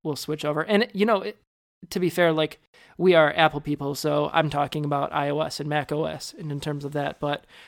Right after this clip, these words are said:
for a lot of people, this could easily be,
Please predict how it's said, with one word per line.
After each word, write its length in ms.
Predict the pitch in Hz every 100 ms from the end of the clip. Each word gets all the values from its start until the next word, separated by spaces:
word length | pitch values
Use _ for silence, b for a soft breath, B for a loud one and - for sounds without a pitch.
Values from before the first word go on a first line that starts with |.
| B
for 80 | 170
a 60 |
lot 180 | 165 175
of 60 | 165
people, 480 | 180 160 151 147 175
this 520 | 165 151 - - - _ -
could 240 | 165 156
easily 420 | 190 180 165 160 147
be, 460 | 151 143 147 143